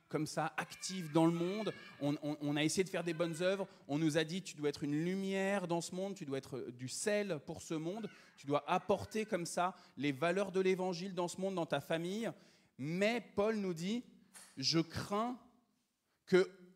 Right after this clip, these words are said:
in fine, je sois disqualifié. » Pourquoi ? Parce que j'ai pas eu la discipline. Parce qu'il y a eu un moment où, où je, où j'ai, je, pour, la semaine dernière, je parlais de l'azimut avec la boussole.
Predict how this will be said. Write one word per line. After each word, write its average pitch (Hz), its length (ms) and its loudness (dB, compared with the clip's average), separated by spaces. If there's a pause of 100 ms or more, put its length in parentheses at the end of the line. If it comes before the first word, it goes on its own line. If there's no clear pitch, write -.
in 240 160 4
fine, 202 580 2
je 170 180 0
sois 175 280 0
disqualifié. » 165 560 -2
Pourquoi ? 202 480 0
Parce 160 160 -2
que 170 100 -2
j'ai 160 160 0
pas 160 160 0
eu 170 60 2
la 165 120 4
discipline. 156 600 -4 (320)
Parce 151 160 4
qu'il 160 160 6
y - 20 6
a 165 60 8
eu 165 100 6
un 180 80 8
moment 196 580 0
où, 180 220 -2
où 165 140 0
je, - 180 0
où 156 160 -4
j'ai, 170 440 2
je, - 240 -10 (280)
pour, 120 160 -6
la 120 160 -2
semaine 156 200 -4
dernière, 156 200 0
je - 100 -8
parlais 143 280 -2 (280)
de 120 120 0
l'azimut 170 680 0 (140)
avec 139 240 -2
la 139 100 2
boussole. 160 480 -2